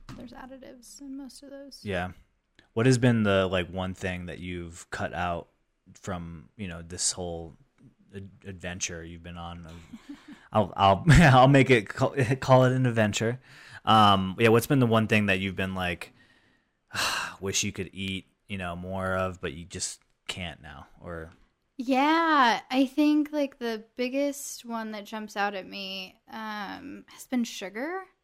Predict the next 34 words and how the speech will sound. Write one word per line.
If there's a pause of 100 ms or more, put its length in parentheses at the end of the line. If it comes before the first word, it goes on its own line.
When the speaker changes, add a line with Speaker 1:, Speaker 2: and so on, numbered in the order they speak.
(160)
Speaker 2:
Yeah.
Speaker 1:
Like
cane
sugar.
Um,
I
did
an
elimination (380)
diet
and
reintroduced
foods
just
to (140)
try
and
help
figure
out
and
narrow
down
what
was
causing
some
of (520)
my
problems.
And (960)
I
felt
like